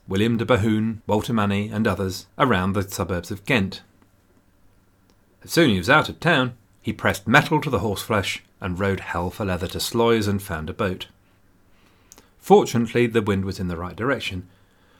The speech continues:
but the weather was hideous, and they were lashed by storms for three days, bringing Edward within an inch of his life. Finally, he came alongside the Tower of London in a right old paddy. He was in debt.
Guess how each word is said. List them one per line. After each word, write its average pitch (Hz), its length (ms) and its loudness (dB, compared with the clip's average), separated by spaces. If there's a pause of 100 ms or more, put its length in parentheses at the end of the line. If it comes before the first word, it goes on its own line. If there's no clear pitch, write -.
(200)
but 120 80 -2
the 98 80 0
weather 135 180 4
was 127 140 0
hideous, 87 480 -8 (500)
and 110 100 -4
they 123 40 2
were 135 100 4
lashed 131 460 0
by 82 80 -10
storms 156 540 2
for - 100 -14
three 143 260 0
days, 98 340 0 (300)
bringing 131 360 6
Edward 131 420 2
within 131 240 2
an 139 120 0
inch 139 380 -2
of 92 120 -12
his 92 140 -6
life. 98 440 -2 (1160)
Finally, 98 580 2
he 95 120 -10
came 104 300 -2
alongside 117 560 0
the 78 60 -10
Tower 180 260 2
of 87 100 -6
London 92 380 -2 (220)
in 127 80 4
a 139 100 2
right 101 440 -2
old 90 240 -8
paddy. - 440 -10 (760)
He 202 120 2
was 117 120 2
in 101 140 0
debt. 87 320 -10